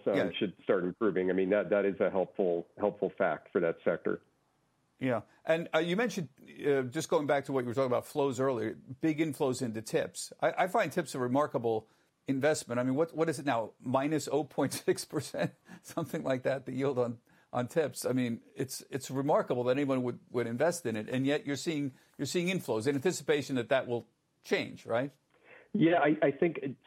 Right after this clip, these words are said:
Speaker 1: so tips, um, you know, obviously are, are also a treasury security, but they do have this inflation protection feature. So investors, um, who are, um, buying tips have a view that,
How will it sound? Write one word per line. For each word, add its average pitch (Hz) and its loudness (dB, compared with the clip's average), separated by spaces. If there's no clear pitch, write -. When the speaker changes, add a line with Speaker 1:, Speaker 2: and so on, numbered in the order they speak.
Speaker 1:
so 135 2
tips, 175 0
um, 110 2
you 131 2
know, 107 4
obviously 113 2
are, 101 4
are 104 2
also 117 2
a 92 0
treasury 101 -2
security, 92 0
but 87 -2
they 101 2
do 101 2
have 101 2
this 92 2
inflation 98 0
protection 95 0
feature. 98 0
So 104 4
investors, 135 2
um, 104 0
who 147 4
are, 107 2
um, 95 0
buying 104 2
tips 98 0
have 104 2
a 101 2
view 101 2
that, 98 2